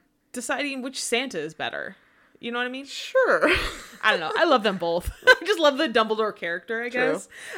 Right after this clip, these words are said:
Speaker 1: Um, but Richard Harris actually only decided to take this role on after his eleven-year-old granddaughter, um, threatened to never speak to him again if he didn't take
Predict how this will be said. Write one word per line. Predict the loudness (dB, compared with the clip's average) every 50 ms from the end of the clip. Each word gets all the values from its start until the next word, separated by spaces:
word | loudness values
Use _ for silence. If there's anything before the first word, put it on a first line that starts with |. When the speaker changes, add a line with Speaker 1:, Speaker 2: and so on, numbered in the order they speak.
| -4 0
Speaker 1:
Um, | 2 4 6 6 4 4 2 0 -4 -10 -14 -18 -18 -2
but | 2 2 4 4 4
Richard | 2 2 2 0 0 2
Harris | 2 2 2 2 0
actually | -2 -2 -2 -2 -4 -6 -6 -6
only | -6 -8 -8 -6 -6 -6
decided | -6 -4 -2 -2 -2 -2 -2 -2 -4 -6 -6 -8
to | -10 -10 -8 -6 -6 -6 -4 -6 -6 -8 -8
take | -10 -8 -6 -6 -6 -6 -8 -8
this | -6 -6 -6 -8
role | -8 -6 -4 -4 -4 -2 -2
on | -2 -2 -2 -2 -4 -6 -8 -14 -20 -20 -20 -6 0 2
after | 2 4 4 2 2 2
his | 0 -2 -2 -2
eleven-year-old | -4 -4 -4 -6 -6 -6 -8 -6 -6 -4 -4 -4 -6 -6 -6
granddaughter, | -6 -6 -6 -6 -4 -6 -4 -4 -4 -4 -4 -6 -6
um, | -8 -10 -12 -14
threatened | -10 -8 -8 -6 -6 -8
to | -12 -12
never | -12 -10 -10 -10 -10 -10 -12
speak | -12 -12 -14 -14 -12
to | -10 -10
him | -10 -10 -10
again | -10 -10 -10 -10 -8
if | -10 -10 -10
he | -10
didn't | -8 -8 2 4 6 6
take | 6 4